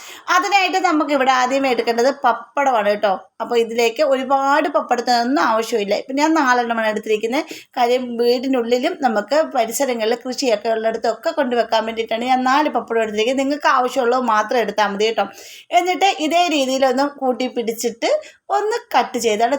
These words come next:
ത്രികോണം രീതിയിൽ, അതായത് നമ്മുടെ സമൂസ ലീഫൊക്കെ ചെയ്യുന്ന രീതിയിൽ തന്നെ ഒന്ന് കട്ട് ചെയ്തെടുക്കുക. അപ്പോൾ ത-, സമൂസക്ക്, സമൂസ ലീഫ് ത്രികോണം പോലെയാണ് ഇരിക്കുന്നത്.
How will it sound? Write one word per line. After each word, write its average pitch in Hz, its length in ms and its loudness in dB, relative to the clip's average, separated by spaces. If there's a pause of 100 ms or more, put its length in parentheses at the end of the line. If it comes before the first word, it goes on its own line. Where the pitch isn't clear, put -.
ത്രികോണം 294 600 2
രീതിയിൽ, 240 320 2
അതായത് 285 240 2
നമ്മുടെ 294 220 0 (120)
സമൂസ 339 340 0 (200)
ലീഫൊക്കെ 269 400 0 (140)
ചെയ്യുന്ന 262 440 2
രീതിയിൽ 233 400 -2
തന്നെ 220 220 0
ഒന്ന് 285 120 0 (100)
കട്ട് 240 340 0
ചെയ്തെടുക്കുക. 214 520 2 (840)
അപ്പോൾ 320 200 2
ത-, 269 100 4 (100)
സമൂസക്ക്, 269 540 2 (400)
സമൂസ 294 320 2 (200)
ലീഫ് 311 280 2 (400)
ത്രികോണം 285 420 2 (180)
പോലെയാണ് 240 520 4
ഇരിക്കുന്നത്. 240 340 -2